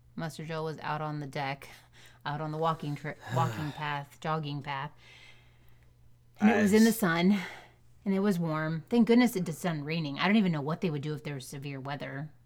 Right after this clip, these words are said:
Speaker 1: How do you,
Speaker 2: Right, like,
Speaker 1: I,
Speaker 2: severe, like,
Speaker 1: I,
Speaker 2: winds
Speaker 1: we
Speaker 2: and
Speaker 1: haven't boarded in that kind of weather, but that cleared up, so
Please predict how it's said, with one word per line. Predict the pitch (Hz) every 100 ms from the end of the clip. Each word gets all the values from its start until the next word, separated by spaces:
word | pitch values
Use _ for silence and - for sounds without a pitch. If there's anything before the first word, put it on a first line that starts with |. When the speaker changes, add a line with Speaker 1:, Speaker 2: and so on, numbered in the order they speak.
| _
Speaker 1:
How | -
do | 175
you, |
Speaker 2:
Right, | 233 101
like, | 120 110
Speaker 1:
I, | 175
Speaker 2:
severe, | 151 139 185 170
like, | 139 110
Speaker 1:
I, | 120
Speaker 2:
winds | 180 202 185 175 143
Speaker 1:
we | 123
Speaker 2:
and |
Speaker 1:
haven't | 120 165 156
boarded | 165 160 147
in | 147 151
that | 147 -
kind | 156 151
of | 143
weather, | 151 151 147 156 - - _ -
but | 165
that | 170
cleared | - 160 151
up, | 151 -
so | - 147 160